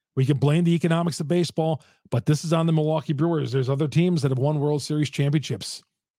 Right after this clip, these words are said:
okay, who have been in dire straits as far as up against things. Okay, but the Brewers have not got it, got it done. Now they're getting, they're getting a bite of the apple, getting to the postseason, but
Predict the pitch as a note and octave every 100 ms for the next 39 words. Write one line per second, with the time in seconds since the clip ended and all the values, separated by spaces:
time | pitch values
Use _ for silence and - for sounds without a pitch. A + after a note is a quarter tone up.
0 | _ _ _ G#2+ G#2+ B2 B2+ - - _
1 | _ _ _ _ - C3 B2+ B2+ G2 C3+
2 | C3+ C3 A#2 B2 A#2+ C#3 C3+ C3 - C#3
3 | A#2+ - - B2 A2+ A2 - - _ _
4 | - D3 D3+ C3 A#2 - A2 E2+ - -
5 | - _ _ _ _ _ _ _ _ _
6 | _ _ - A2+ A#2 A2+ - A#2+ A#2 C#3+
7 | C#3 B2+ A2+ C3 C3 B2+ A#2+ _ _ B2
8 | A#2+ B2 F#2+ _ - A#2+ B2 A#2+ - -
9 | F#3+ F#3+ C#3 C3 D3+ D#3 C3+ D3+ E3 F3+
10 | G#3 A#3+ E3+ D3+ - _ _ _ - C3
11 | D3+ E3+ E3+ F3 F#3 - B3 E3 D3+ C#3
12 | _ _ _ - C3+